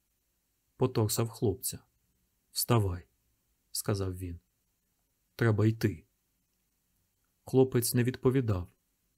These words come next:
але чоловік знав, що той прокинувся. Стягнув з нього ковдри та прив'язав їх до наплічника.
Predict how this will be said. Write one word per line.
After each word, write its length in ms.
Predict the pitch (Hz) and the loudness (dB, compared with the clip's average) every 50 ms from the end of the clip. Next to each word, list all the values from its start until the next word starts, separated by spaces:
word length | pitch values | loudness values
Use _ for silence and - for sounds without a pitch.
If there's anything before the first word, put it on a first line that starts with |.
| _ _ | _ _
але 320 | - 110 110 110 107 104 | -2 0 2 2 2 2
чоловік 420 | - - 123 120 123 131 135 127 | 0 2 2 2 4 4 2 2
знав, 260 | 131 127 123 104 95 92 | 2 0 0 0 0 -2
що 160 | - - 98 | -6 -8 -4
той 240 | - 110 110 107 104 | 0 0 0 0 0
прокинувся. 800 | - - 127 135 131 - 113 101 90 87 85 - - - 117 110 - _ _ _ _ _ _ _ _ _ _ _ _ _ | -2 -2 -2 -2 0 0 -2 -2 -2 -4 -8 -10 -12 -12 -14 -16 -18 _ _ _ _ _ _ _ _ _ _ _ _ _
Стягнув 440 | - - - - 113 107 127 135 131 | -12 -4 0 0 2 2 2 2 2
з 80 | 113 113 | 2 2
нього 200 | 120 113 120 131 | 2 2 0 -2
ковдри 480 | - - 107 101 90 90 90 90 - - _ _ _ _ | 0 0 0 0 0 0 -6 -10 -10 -12 _ _ _ _
та 180 | - 120 104 98 | -2 -2 -2 0
прив'язав 520 | - 110 104 101 107 110 107 117 113 107 | 0 -2 0 2 2 2 4 4 2 2
їх 220 | 104 101 - - - | 2 0 -4 -6 -6
до 140 | 113 110 110 | -2 0 2
наплічника. 760 | 113 127 127 - 127 104 - - - 110 104 - - - - | 2 0 0 0 0 0 0 -4 -6 -10 -12 -14 -14 -18 -18